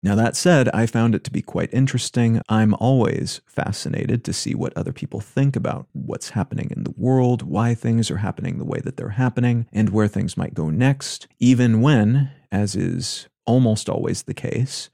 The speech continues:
those estimations prove to be a little bit or a lot or completely wrong in retrospect.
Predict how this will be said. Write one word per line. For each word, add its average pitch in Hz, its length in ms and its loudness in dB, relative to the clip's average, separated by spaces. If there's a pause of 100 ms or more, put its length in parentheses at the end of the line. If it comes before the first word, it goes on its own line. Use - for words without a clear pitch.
those 104 240 2
estimations - 640 0
prove - 300 -6
to - 80 -6
be - 340 -4
a - 80 -4
little 107 300 0
bit - 260 -4
or 87 160 -4
a 85 100 -6
lot - 380 -4
or - 160 -6
completely - 840 -2
wrong - 520 -6 (100)
in - 160 -2
retrospect. - 840 -4